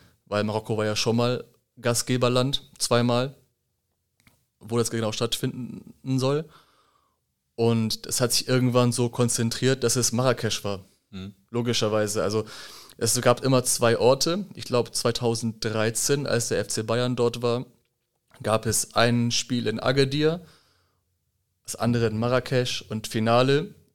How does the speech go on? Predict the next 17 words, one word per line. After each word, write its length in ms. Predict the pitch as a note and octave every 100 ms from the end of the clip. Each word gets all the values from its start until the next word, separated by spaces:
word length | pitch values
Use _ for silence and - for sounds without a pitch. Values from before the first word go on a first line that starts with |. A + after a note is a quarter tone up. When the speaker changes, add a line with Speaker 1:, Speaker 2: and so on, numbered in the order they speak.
| _ _
Speaker 1:
oder 200 | A#2 G#2
Spiel 180 | - A#2
um 60 | A2+
Platz 220 | A2 -
drei, 380 | A2+ A2+ A#2 - - - _ _ _ _
was 180 | B2 -
immer 220 | A2+ G#2+
zwei 240 | - - A2+
Spiele 260 | - B2
sind 200 | A#2 C3
an, 220 | A2 G#2 -
in 120 | A2
einem 200 | A2 A#2
Stadion, 320 | A#2 A#2+ B2+
an 140 | G#2
einem 240 | F2+ A2+ A2
Tag 300 | A2+ B2+